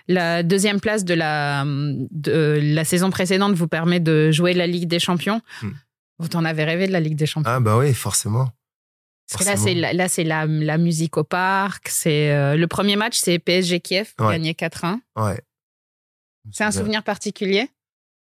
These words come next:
Speaker 2: Ouais, c'est un souvenir particulier. Je me souviens, j'ai remplacé Thiago sur ce match. Je suis rentré, euh, euh, à la fin. Euh, l'ambiance,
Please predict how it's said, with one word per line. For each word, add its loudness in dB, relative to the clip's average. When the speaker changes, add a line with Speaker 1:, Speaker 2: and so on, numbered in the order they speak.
Speaker 2:
Ouais, 2
c'est 0
un 0
souvenir 2
particulier. 0
Je 0
me 4
souviens, 2
j'ai 2
remplacé 0
Thiago 0
sur -4
ce -2
match. -6
Je -20
suis -12
rentré, -8
euh, -6
euh, -6
à -4
la -4
fin. -2
Euh, -2
l'ambiance, 2